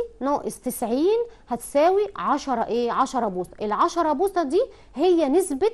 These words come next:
التشريب بتاع القماش المجهز اللي موجود عندي. يبقى انا عملت ايه دلوقتي؟ كل اللي انا عملته ان انا، آه، حطيت مقدار عرض السدة اللي هو العرض بتاعي اللي موجود،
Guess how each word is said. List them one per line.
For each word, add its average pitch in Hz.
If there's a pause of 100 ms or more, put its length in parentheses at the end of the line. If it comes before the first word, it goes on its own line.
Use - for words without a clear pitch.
(120)
التشريب 269
بتاع 277
القماش 247
المجهز 247
اللي 196
موجود 190
عندي. 160 (360)
يبقى -
انا 269
عملت 226
ايه 214
دلوقتي؟ 196 (400)
كل 285
اللي 226
انا 262
عملته 262 (300)
ان 220
انا، 220 (380)
آه، 196
حطيت 233
مقدار 233 (420)
عرض 220
السدة 330 (560)
اللي 214
هو 254
العرض 233
بتاعي 302
اللي 269
موجود، 262